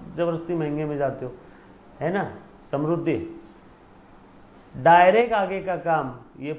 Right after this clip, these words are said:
posting, balancing, trial balance और final account बन के तैयार, ये सब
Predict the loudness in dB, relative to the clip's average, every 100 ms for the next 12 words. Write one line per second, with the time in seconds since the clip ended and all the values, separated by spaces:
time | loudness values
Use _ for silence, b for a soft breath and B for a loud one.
0 | -8 -4 -4 -6 -10 -6 -4 -4 -8 -14
1 | -20 -20 -20 -20 -20 -20 -20 -14 -4 4
2 | 6 6 4 2 -2 -2 -2 0 -4 -8
3 | -14 -20 -20 -20 -20 -16 0 4 6 6
4 | 4 2 2 4 2 2 -2 -6 -12 -20
5 | -20 -20 -4 -2 -2 -2 -2 0 0 0
6 | 0 0 -2 0 0 0 0 -2 -4 2
7 | 4 4 2 4 6 6 6 6 2 -4
8 | -14 -20 -20 -20 -20 -20 -20 -20 -20 -20
9 | -20 -20 -20 -20 -20 -20 -20 -20 -16 -6
10 | -4 -4 2 8 10 10 10 8 6